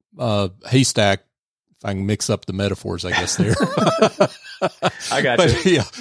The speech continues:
Speaker 1: you got me there. Uh, yeah, I mean, you're, you're looking for smaller, smaller deals in, in, in a big market, and, and so part of the secret there is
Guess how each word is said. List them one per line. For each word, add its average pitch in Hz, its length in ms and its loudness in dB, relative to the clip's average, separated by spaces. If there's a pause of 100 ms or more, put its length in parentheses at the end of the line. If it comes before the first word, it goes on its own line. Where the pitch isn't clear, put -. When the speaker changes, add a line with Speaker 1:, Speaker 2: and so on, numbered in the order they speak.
Speaker 1:
you 180 100 -4
got 139 300 -2
me 113 80 -8
there. 110 260 -4 (300)
Uh, 127 260 6
yeah, 147 140 2
I - 20 0
mean, 143 140 0
you're, 147 200 2
you're 147 200 0
looking 165 280 2
for 143 140 -4
smaller, 139 640 2
smaller 147 480 2
deals 120 380 2
in, 110 240 -2 (120)
in, 113 300 -2
in 113 160 -2
a 110 60 0
big 104 260 0
market, 107 540 2
and, 101 200 -2
and 104 220 -4
so 107 400 0 (600)
part 143 200 4
of 120 120 0
the 104 100 -2
secret - 560 -2
there 104 260 2
is 98 240 -2